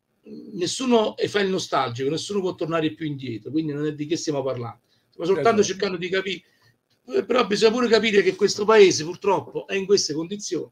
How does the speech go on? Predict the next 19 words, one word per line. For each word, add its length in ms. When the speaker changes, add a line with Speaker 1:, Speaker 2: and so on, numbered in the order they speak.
Speaker 1:
perché 260
è 80
nato 400
sui 160
tradimenti. 680
Speaker 2:
Sul, 240
sul 120
carro 220
dei 140
vincitori. 580
Speaker 1:
È 160
nato 280
sui 200
tradimenti, 840
è 100
nato 260
sulla 180
Speaker 2:
Mm. 40
Speaker 1:
prostituzione, 1000